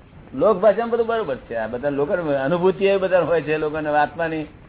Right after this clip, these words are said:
બાકી આત્માનો પડછાયો જોયો નથી જગતે. જગતે આત્માનો પડછાયો હજુ જોઈ શક્યા નથી. ના જોઈ શકાય. આત્માનો પડછાયો જોયો તો બહુ કલ્યાણ થઈ ગયું.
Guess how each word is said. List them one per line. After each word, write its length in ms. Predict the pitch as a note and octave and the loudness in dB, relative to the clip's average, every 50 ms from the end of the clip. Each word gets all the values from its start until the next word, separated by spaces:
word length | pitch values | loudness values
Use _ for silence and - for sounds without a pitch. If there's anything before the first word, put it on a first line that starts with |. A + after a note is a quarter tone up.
| - - | -8 -2
બાકી 240 | - E3 D#3+ F#3 F3+ | -2 -2 0 2 4
આત્માનો 360 | D#3+ D3+ - F3 G3 G3+ F#3+ | 2 2 2 2 2 2 4
પડછાયો 380 | - F3 D#3+ C#3+ F3+ G3+ G3+ G3 | 4 2 4 6 6 6 6 6
જોયો 240 | F3+ F#3 F#3 F#3+ | 4 2 2 2
નથી 220 | F#3+ G3 F3+ F3+ F3+ | 2 2 0 0 0
જગતે. 360 | E3 D3+ A#3+ - A#2 G#2 G2 - - - - - - G#2+ | 0 0 -2 -2 -6 -6 -10 -16 -20 -20 -20 -14 -10 -6
જગતે 400 | B2+ C#3 C3+ F3 F3 - F#3+ G3 | -4 0 2 2 2 4 4 4
આત્માનો 540 | F#3+ E3+ D3+ - C#3 D3+ F3+ F#3 F#3 G3 G3+ | 4 4 4 0 -2 -2 -2 2 2 2 2
પડછાયો 680 | G3 G3+ E3+ D#3 D#3 D3 - D#3+ F3 F#3 F3+ F#3 F3+ | 2 4 2 2 2 0 -2 0 4 6 6 8 8
હજુ 200 | F3 E3 E3+ F3 | 6 4 2 -2
જોઈ 320 | E3 D#3 D#3 D#3 D#3 E3 D3+ | -6 -4 -2 0 0 0 -2
શક્યા 340 | D3+ D#3+ D3+ C#3 D3 C#3+ | -4 -6 -2 0 0 0
નથી. 300 | C#3+ D#3 E3 - B2+ G2 - - - - - - - - - | 0 -2 -6 -10 -12 -14 -16 -18 -20 -20 -20 -20 -14 -6 0
ના 160 | D3+ G#3+ A#3+ | 2 2 2
જોઈ 220 | G3+ A3+ A3+ A3 | 2 2 0 0
શકાય. 280 | F#3 F#3+ F3+ F#3 D#3+ C#3+ | 0 0 0 2 2 4
આત્માનો 420 | C#3 C3+ C3+ - E3 G3 G3 G#3 | 2 2 0 -2 -6 -8 -8 -8
પડછાયો 400 | F#3+ F#3+ E3+ D#3+ - F3+ G3 F#3+ | -6 -6 -4 -2 2 4 4 4
જોયો 160 | F#3 G3 G#3 G#3+ | 4 2 -2 -2
તો 60 | G#3 | 0
બહુ 160 | G3+ G#3+ B3+ | 0 0 0
કલ્યાણ 360 | G#3+ G#3 F3+ F3+ G#3+ A#3 A#3 | 0 0 -2 -2 -2 -2 -2
થઈ 180 | G3+ G#3 G3+ F#3+ | -2 -4 -6 -6
ગયું. 380 | E3 C#3+ C3+ - - - - | -6 -10 -14 -16 -18 -20 -20